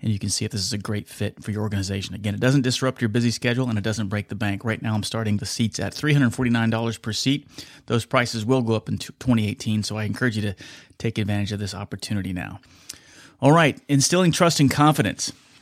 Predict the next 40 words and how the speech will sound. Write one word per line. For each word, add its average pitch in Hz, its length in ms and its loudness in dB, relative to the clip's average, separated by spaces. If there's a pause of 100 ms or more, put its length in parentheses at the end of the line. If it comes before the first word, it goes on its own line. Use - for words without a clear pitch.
(200)
You - 80 -6
know, 117 100 0
trust 151 380 0
is 120 80 0
what 120 180 0
makes 120 380 0
leadership 120 580 2
possible. 113 640 -2 (1300)
I 123 40 -8
don't 113 100 -2
think 110 160 -4
we 107 80 2
know 101 260 0
that 92 220 -4
intuitively, 95 760 -6 (400)
but 127 120 2
it - 20 6
really 131 320 6
is 110 380 2 (840)
a - 80 -14
benchmark 110 600 0
or 95 60 0
a 92 60 -4
cornerstone, 113 680 2
if 104 140 -4
you 95 100 -4
will, 95 340 -2 (1080)
or 104 80 -12
one 110 140 -4
of 101 60 -4
the 101 40 -8
foundations 104 560 -2
of 98 100 -6
leadership, 110 320 -2
because 117 220 0
without 135 220 2
trust, 143 300 0
you 127 60 6
don't 127 120 6
have 117 180 2